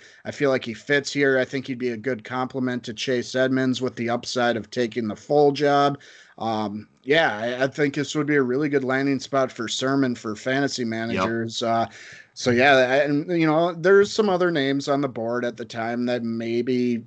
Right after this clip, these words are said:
Speaker 1: you know, would have made a little bit more sense for football, but this is a fantasy football show, so I
Speaker 2: <laughs>
Speaker 1: wanted to give him a running back.
Speaker 2: Yep.
Speaker 1: And, yeah, Sermon's a guy I really like, and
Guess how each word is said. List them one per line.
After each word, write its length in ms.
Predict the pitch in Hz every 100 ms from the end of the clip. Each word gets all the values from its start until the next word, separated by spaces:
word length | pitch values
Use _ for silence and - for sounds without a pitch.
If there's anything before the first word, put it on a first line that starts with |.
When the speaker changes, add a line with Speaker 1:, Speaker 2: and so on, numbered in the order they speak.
| - -
Speaker 1:
you 120 | 127
know, 160 | 117 120
would 220 | 127 131
have 60 |
made 160 | 127 127
a 40 |
little 260 | 131 135 139
bit 160 | 147 147
more 200 | 147 143
sense 420 | - 135 139 -
for 240 | - 139
football, 520 | 127 143 127 117 120
but 160 | 135 131
this 240 | 143 -
is 60 | 147
a 80 | 143
fantasy 420 | 143 143 143 151
football 380 | 135 123 117 110
show, 260 | 110 117 110
so 180 | -
I 60 | 113
Speaker 2:
<laughs> 40 |
Speaker 1:
wanted 220 | 120 120 113
to 40 |
give 180 | 113 123
him 160 | 123 123
a 40 |
running 340 | 120 113 110
back. 360 | 110 113 117 117 - - - 120
Speaker 2:
Yep. 160 | 123
Speaker 1:
And, 220 | 117 113 117
yeah, 220 | 127 113
Sermon's 420 | - 131 131 127
a 60 | 120
guy 140 | 123
I 20 |
really 300 | 120 123 120
like, 340 | 113 123 113 107
and 380 | 104 101 101